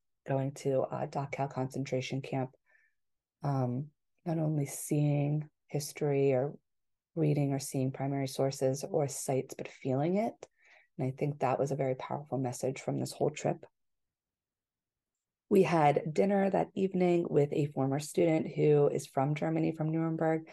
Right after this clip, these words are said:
who I taught actually a couple years ago in eleventh grade. She was an exchange student, so we got to meet up with her for dinner, which was so wonderful. Um, Nuremberg's just a beautiful, beautiful city, and we got a lot of time to walk around the markets,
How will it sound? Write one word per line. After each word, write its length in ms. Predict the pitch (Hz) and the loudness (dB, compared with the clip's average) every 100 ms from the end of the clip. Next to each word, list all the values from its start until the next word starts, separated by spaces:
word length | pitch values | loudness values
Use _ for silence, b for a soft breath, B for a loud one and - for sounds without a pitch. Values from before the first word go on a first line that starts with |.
| B B _ - | B B _ -2
who 120 | 151 | 0
I 160 | 147 | 0
taught 300 | 147 - 156 | -2 -2 -2
actually 360 | - 156 - 151 | -2 -6 -2 -2
a 20 | |
couple 220 | 151 151 | -2 0
years 220 | 143 147 151 | 0 0 0
ago 260 | 147 143 | 0 2
in 100 | 139 | 2
eleventh 360 | 143 139 143 147 | 0 0 -2 -2
grade. 380 | - 143 143 143 b b - | 0 4 4 2 b b -8
She 120 | 143 | -4
was 100 | 135 | -2
an 60 | 139 | -2
exchange 460 | - - 139 143 | -4 -2 -2 -2
student, 340 | - 151 147 147 | 0 0 2 0
so 100 | 139 | -2
we 80 | |
got 160 | 143 - | -2 -4
to 100 | 156 | -4
meet 100 | 135 | -4
up 120 | - | -4
with 120 | 151 | -6
her 120 | - 143 | -6 -4
for 160 | 156 | -4
dinner, 440 | 156 226 214 208 208 | -2 0 2 4 2
which 160 | 190 185 | 2 -2
was 120 | - | 0
so 120 | 180 | 2
wonderful. 680 | 175 170 175 - 170 170 B B B B B - | 4 2 2 4 4 2 B B B B B 0
Um, 300 | 147 143 143 | 2 4 4
Nuremberg's 580 | 151 170 170 156 147 151 | 4 4 4 4 2 0
just 180 | - - | -10 -10
a 40 | |
beautiful, 840 | 143 175 170 160 139 139 139 - - _ | -4 0 2 2 2 4 4 0 -8 _
beautiful 360 | 147 135 131 - | -2 0 -2 -2
city, 400 | - 123 131 127 | 0 2 2 2
and 120 | 131 | 0
we 80 | 139 | -2
got 220 | 131 - | -2 -2
a 60 | |
lot 180 | 135 127 | -2 -2
of 80 | 135 | -4
time 320 | - 131 135 135 - | -4 -4 -4 -6 0
to 340 | 139 139 135 b b b _ _ - | 2 2 0 b b b _ _ -2
walk 240 | - - | -2 0
around 180 | 127 131 | 0 2
the 80 | 147 | 2
markets, 880 | 175 180 180 - 165 156 151 - | 4 2 2 2 4 4 0 -8